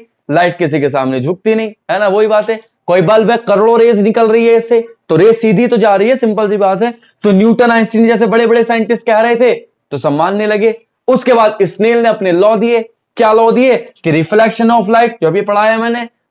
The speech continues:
refraction of light, तो वहां से बात प्रूफ हो गई कि लाइट जो है भाई रे की फॉर्म में चलती है। रे मतलब पार्टिकल नेचर या रे फॉर्म, क्या कह देंगे यार? रे नेचर, रे नेचर। रे मतलब तरंग, नहीं, रे तो वेव होती है, तरंग तो,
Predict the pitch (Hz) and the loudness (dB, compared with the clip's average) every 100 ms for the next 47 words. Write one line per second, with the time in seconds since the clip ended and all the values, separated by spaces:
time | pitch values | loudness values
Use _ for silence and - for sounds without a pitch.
0 | 131 160 208 226 190 240 233 196 220 233 | -6 -4 0 0 0 -2 -2 -2 0 0
1 | 226 - _ - 151 165 190 214 202 208 | -2 -10 _ -6 -2 0 0 0 0 0
2 | 208 269 240 233 185 240 247 - _ 180 | 0 0 2 0 0 -2 -4 -14 _ 0
3 | 170 185 240 - 170 151 139 143 240 214 | 2 2 2 0 -2 -2 -2 0 -2 -2
4 | - _ 156 254 233 214 170 165 151 139 | -10 _ 0 2 2 -2 -2 -4 -4 -6
5 | 127 117 113 110 160 208 220 262 - 190 | -8 -6 -8 -4 -2 -2 -2 -4 -2 -2
6 | 151 135 127 120 113 107 110 _ _ - | -2 -2 -4 -4 -8 -12 -18 _ _ -6
7 | 151 208 190 170 120 107 107 - 156 170 | -2 0 0 -2 -6 -12 -12 -4 -2 0
8 | 180 202 220 240 180 170 131 113 - 101 | -2 -2 -2 -2 -2 -4 -4 -6 -10 -20
9 | _ _ _ _ _ _ _ - 123 143 | _ _ _ _ _ _ _ -14 -6 -2
10 | 202 233 233 _ _ 131 123 113 - 101 | -2 -2 -8 _ _ -8 -6 -6 -10 -12
11 | 117 165 180 185 233 254 - _ _ _ | -6 -6 -6 -4 -4 -4 -8 _ _ _
12 | _ _ 240 202 156 107 _ _ _ _ | _ _ 0 0 -4 -10 _ _ _ _
13 | _ _ 151 196 156 185 196 175 151 143 | _ _ -4 -4 -2 -2 -4 -8 -8 -4
14 | 180 160 147 139 147 135 127 165 | -2 -2 -2 -4 -4 -6 -6 -8